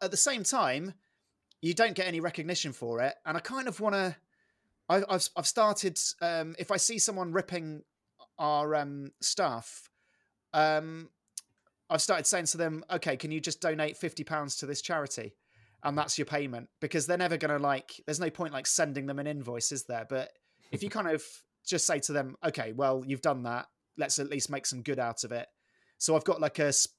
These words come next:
specified charity that I, uh, ask people to donate to in lieu of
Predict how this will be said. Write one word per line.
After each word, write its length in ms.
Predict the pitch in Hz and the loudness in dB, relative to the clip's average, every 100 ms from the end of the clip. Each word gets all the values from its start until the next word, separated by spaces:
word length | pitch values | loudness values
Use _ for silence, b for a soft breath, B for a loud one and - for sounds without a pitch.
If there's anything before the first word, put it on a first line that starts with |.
| _ | _
specified 580 | - - 156 147 156 131 | 0 2 2 2 0 0
charity 540 | - 160 143 135 147 | 0 -2 -2 -2 -4
that 200 | 123 127 | -2 -2
I, 300 | 131 127 127 | 0 0 0
uh, 220 | 127 123 117 - _ _ _ 147 | 0 0 -2 -6 _ _ _ -2
ask 260 | 139 - | 0 0
people 360 | 151 135 - 127 | -2 -4 -4 -2
to 160 | - | -2
donate 420 | 120 143 135 135 - | 0 -2 0 -2 -2
to 260 | 135 120 117 _ | -2 -4 -8 _
in 220 | 139 131 139 | -8 -4 0
lieu 180 | 139 | 2
of 180 | 127 127 | 0 -2